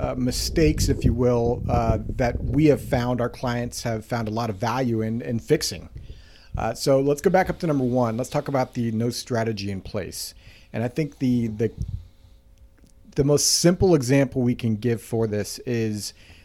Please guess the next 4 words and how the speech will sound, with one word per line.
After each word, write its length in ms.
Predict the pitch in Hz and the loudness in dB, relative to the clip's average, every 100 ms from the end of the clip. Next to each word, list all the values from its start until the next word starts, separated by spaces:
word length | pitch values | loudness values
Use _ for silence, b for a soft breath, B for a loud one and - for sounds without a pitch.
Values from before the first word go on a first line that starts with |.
| b | b
the 120 | 120 110 | -4 -2
college 520 | - 127 120 110 - | -2 -2 0 -2 -6
planning 480 | - 107 101 95 95 - - | -6 -4 -4 -8 -10 -16 -8
mentality. 800 | 110 104 - 107 95 82 - | -4 -4 -4 -6 -4 -6 -12